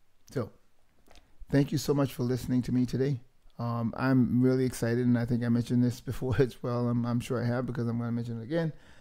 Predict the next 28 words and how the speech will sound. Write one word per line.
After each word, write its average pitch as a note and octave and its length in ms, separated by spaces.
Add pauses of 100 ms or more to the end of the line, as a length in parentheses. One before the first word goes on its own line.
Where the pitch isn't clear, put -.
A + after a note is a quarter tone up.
(280)
But C3 200
my, A#2+ 400
um, A#2+ 480
my B2 200
book C3 280
is A2+ 120
being B2 240
pre-sold B2+ 640 (500)
right B2+ 200
now, C3+ 320 (420)
and A2+ 360
it's A#2 140
actually A#2 280
being A#2 200
pre-sold A#2 440
in A#2 60
a A2+ 100
number A2+ 260
of A2 80
different G#2+ 260
places, A#2+ 480
including, A#2+ 720 (480)
uh, A2 240
Amazon, A#2+ 960
including, A#2 680 (720)
um, A2+ 480 (640)
Target, A#2+ 440 (720)
um, - 500